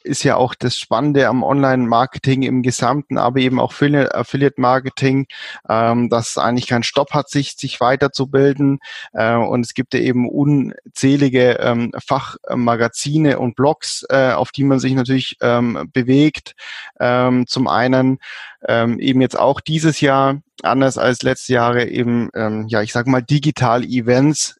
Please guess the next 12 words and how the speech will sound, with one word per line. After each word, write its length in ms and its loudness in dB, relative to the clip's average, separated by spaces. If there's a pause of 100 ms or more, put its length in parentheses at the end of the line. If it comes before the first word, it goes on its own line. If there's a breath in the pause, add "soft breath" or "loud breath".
(100)
sprich, 580 -4
ähm, 380 0
Webinare, 960 2 (400 loud breath)
ähm, 320 0
über 220 0
die 120 -2
man 140 4
sich 200 -8
unheimlich 480 0
viel, 380 0
ähm, 400 2
Wissen 560 0